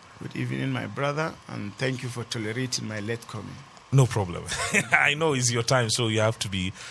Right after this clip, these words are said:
Speaker 2: uh, very busy.
Speaker 1: Thank you.
Speaker 2: Yeah, well, uh, Cham Lok Lok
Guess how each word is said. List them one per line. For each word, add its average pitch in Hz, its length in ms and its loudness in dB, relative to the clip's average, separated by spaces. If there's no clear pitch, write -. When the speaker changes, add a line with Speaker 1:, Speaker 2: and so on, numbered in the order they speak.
Speaker 2:
uh, 92 200 2
very 95 260 4
busy. 82 360 -2
Speaker 1:
Thank 127 220 -4
you. - 100 -10
Speaker 2:
Yeah, 139 280 6
well, 120 380 6
uh, 104 800 4
Cham 110 240 4
Lok 123 200 4
Lok 120 360 2